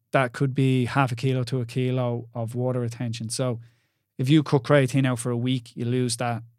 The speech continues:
say, a kilo, but you retain the benefits for about three weeks.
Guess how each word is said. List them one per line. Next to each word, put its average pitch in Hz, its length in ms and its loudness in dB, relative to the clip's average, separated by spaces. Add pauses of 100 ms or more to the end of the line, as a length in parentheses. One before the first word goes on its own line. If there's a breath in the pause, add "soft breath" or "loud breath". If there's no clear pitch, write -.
(220)
say, 113 360 -6
a - 40 -20
kilo, 139 500 0 (520)
but 143 100 2
you 135 80 4
retain 135 320 2
the 131 60 -2
benefits 131 380 -2
for 135 120 -6
about 123 200 -6
three 127 240 -6
weeks. 117 460 -8